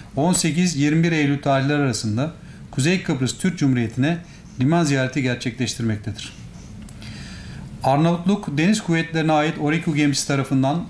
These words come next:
on yedi yirmi Eylül, Almanya Deniz Kuvvetlerine ait Beknitz gemisi tarafından on dokuz yirmi iki Eylül tarihleri arasında İzmir'e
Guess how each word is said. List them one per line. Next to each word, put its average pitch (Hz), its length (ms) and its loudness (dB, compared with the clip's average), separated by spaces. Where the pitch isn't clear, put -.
on 143 160 2
yedi 139 220 4
yirmi 131 300 2
Eylül, 117 320 -2
Almanya 165 500 4
Deniz 175 240 2
Kuvvetlerine 160 400 0
ait 151 160 2
Beknitz 165 380 0
gemisi 143 300 2
tarafından 135 520 2
on 160 240 4
dokuz 151 300 0
yirmi 147 200 4
iki 147 160 0
Eylül 143 160 0
tarihleri 135 300 2
arasında 127 340 0
İzmir'e 139 540 0